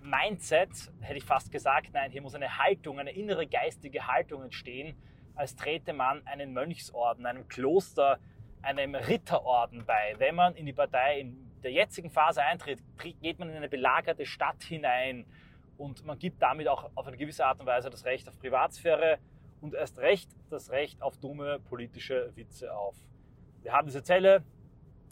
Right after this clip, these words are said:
sie zwiebelartig, langsam organisch wachsend, rekrutiert ebenfalls ihre vollkommen vertrauenswürdigen Leute, baut ein Netzwerk auf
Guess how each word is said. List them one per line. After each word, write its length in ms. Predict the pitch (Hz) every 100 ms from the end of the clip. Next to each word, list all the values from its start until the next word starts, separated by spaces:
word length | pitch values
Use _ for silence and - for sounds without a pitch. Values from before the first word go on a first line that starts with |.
| -
sie 340 | - 131 123 95 - - - - - - - -
zwiebelartig, 1040 | - - 190 208 202 143 160 - 165 156 - - -
langsam 440 | 123 156 180 170
organisch 520 | 139 120 139 160 -
wachsend, 460 | 127 135 - 165 143
rekrutiert 640 | 147 - 139 - 156 175
ebenfalls 480 | 131 147 147 143 135
ihre 340 | 143 151 143
vollkommen 400 | 135 143 143 156
vertrauenswürdigen 960 | 147 - - 131 151 120 139 131 143 135 -
Leute, 560 | 117 170 214 208 202 185 - - - - - - - -
baut 180 | 123 127
ein 140 | 127
Netzwerk 480 | 151 175 - 165 -
auf 280 | 135 143